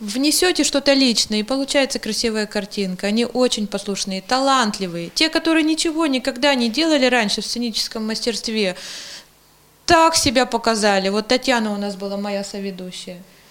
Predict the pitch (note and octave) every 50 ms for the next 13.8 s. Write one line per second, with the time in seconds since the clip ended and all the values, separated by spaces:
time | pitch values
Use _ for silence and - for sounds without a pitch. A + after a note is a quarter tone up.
0 | - - - D4+ D#4 E4+ E4+ D#4+ D4+ D#4 E4+ E4+ E4 D#4+ - E4 D4+ - E4+ F4
1 | F4 - - D4+ C#4+ - - D4+ D4+ D4 C#4+ C#4 B3+ C#4 C#4 C#4 C#4+ C#4+ C#4+ C4+
2 | B3+ A3+ B3 C4+ C4 B3 A#3+ - A#3+ A3+ A3+ A3+ A3+ A3+ G#3+ A3 G#3+ G#3 G#3+ -
3 | A3 G#3+ G#3+ A3+ A3 - A#3 G#3+ G#3 - - F#3+ F#3 - - - - - - -
4 | - - - - - - - - - _ _ - - - - - - - A#3 C4
5 | - F4 F4 - - B3+ C4+ D4 E4 E4+ F4 C#4 C#4 C#4+ C4+ A#3 G3 F#3 F#3+ -
6 | - - - - - - - D#4 D4+ C#4+ B3 A3 A#3+ C4+ D4+ D4+ D4 A3 A#3 A3
7 | G#3+ G#3 G3+ G#3 G#3 G#3+ G3+ - - - - - A#3+ B3+ D4 D#4 C#4+ C#4 B3+ -
8 | - - A#3 A3 G#3 G#3+ A3+ G#3+ A#3 C4 C4 C4 B3 B3 A#3+ A#3 - - A3 G#3+
9 | G#3+ G#3 F#3+ G#3 G#3 G3+ G3 F#3+ F#3+ F#3+ - - - - - - A3+ B3 A3+ D4
10 | F4 F4+ F4 E4 D4 - - - C4 C#4 D4 C#4 C#4 - B3 A#3+ A3+ - A#3 A3
11 | A3 G#3 - - G#3+ G#3 G#3 G#3 - - - A3 A3 G#3+ G3 G3 G#3 - - -
12 | - - - - - - - - - G#3 A3+ C4 C4+ B3+ B3+ - - - - C4
13 | B3 - D4+ - - G#3+ - - B3+ C4 C4 A#3+ - - G#3+ -